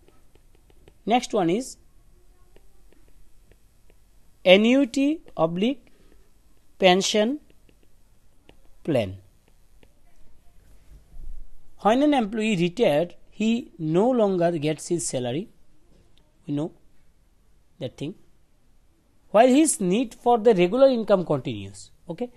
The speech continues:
तो पहला एक आदमी था, अ, जिसको, अ, आईपीएस, सोचो कि आईपीएस है, उसका अगर सैलरी ज़्यादा रहेगा तो obviously उसका जो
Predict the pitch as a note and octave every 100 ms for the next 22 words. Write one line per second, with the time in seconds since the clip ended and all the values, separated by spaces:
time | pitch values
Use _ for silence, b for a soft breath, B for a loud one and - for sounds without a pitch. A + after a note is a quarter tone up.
0 | b b b F3+ - E3+ F#3 G#3+ G#3+ G3+
1 | F3 D3+ F3+ F3 D#3+ C4 F3+ E3+ D3+ C#3+
2 | D3+ - F3 E3 D3+ D3 D#3 D#3 E3 E3
3 | F3+ E3 - - D3 D3 C#3+ C3+ C3 C#3
4 | B2 B2 C3 _ - - _ - C#3+ -
5 | D#3 D3+ D#3 - - C#3 C#3+ D3+ - _
6 | _ F#3+ C3+ D3 D3+ C3+ A#2+ C#3+ D3+ D#3
7 | D#3+ - F3 - D#3+ F3 F3